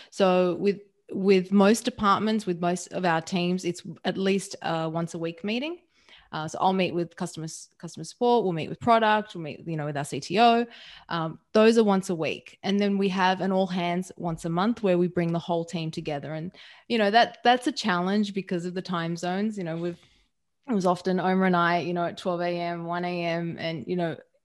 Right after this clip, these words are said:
just so that it could be, you know, a decent time for everyone else. And then we went to a rotation system where it's like, "Okay, everybody gets to do the twelve A M, the four P M, the, you know, the seven A M."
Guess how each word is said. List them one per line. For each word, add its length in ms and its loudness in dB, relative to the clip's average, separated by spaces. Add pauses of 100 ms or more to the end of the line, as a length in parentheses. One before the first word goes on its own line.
(520)
just 180 -2
so 140 4
that 120 4
it 140 -2
could 220 0
be, 200 8
you 140 0
know, 160 2
a 100 2
decent 440 0
time 260 0
for 80 -4
everyone 340 2
else. 320 4
And 80 2
then 120 4
we 80 2
went 160 0
to 100 -4
a 40 -2
rotation 640 -2
system 520 -2
where 100 2
it's 140 -2
like, 100 -6
"Okay, 320 -2
everybody 500 2
gets 320 0
to 120 -2
do 160 2
the 100 -2
twelve 240 0
A 200 0
M, 260 2
the 80 -2
four 260 -4
P 240 -2
M, 280 -4
the, 260 -6
you 80 -4
know, 160 -4
the 80 -6
seven 280 -2
A 160 0
M." 200 -4